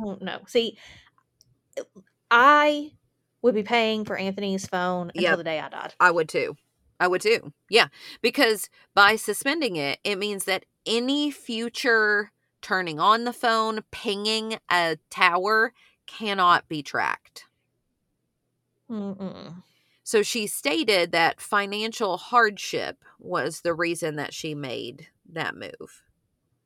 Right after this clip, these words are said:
Speaker 1: Nope. And if my dad went missing and my mom couldn't afford to pay for hi-,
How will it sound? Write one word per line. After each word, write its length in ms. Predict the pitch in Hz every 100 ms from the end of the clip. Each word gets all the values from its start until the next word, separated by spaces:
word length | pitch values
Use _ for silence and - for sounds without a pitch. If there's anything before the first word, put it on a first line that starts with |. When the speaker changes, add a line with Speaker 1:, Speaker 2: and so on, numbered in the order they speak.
| _ _ _ _ _
Speaker 1:
Nope. 240 | 262 277 262
And 140 | 214 202
if 100 | 208
my 120 | 220
dad 240 | 202 214
went 160 | 220 226
missing 380 | 226 220 226 208
and 80 | 196
my 120 | 190
mom 280 | 180 180 190
couldn't 220 | 202 202
afford 280 | 196 190 190
to 60 |
pay 300 | 196 185 185
for 160 | 190 190
hi-, 160 | 180